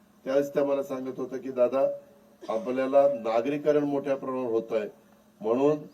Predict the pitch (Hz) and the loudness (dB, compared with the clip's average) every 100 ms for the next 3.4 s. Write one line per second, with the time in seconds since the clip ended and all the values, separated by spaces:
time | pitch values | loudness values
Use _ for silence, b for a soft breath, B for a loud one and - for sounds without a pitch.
0 | _ _ _ - 101 127 143 147 147 147 | _ _ _ -8 0 0 2 0 2 2
1 | 147 143 156 165 151 156 151 - 139 131 | 0 -6 -8 -6 -6 -2 -2 0 -2 0
2 | 139 135 139 135 135 139 - 127 - 123 | -6 -4 -4 -4 -8 -8 -8 -8 2 2
3 | 117 113 117 101 | 2 -6 -6 -8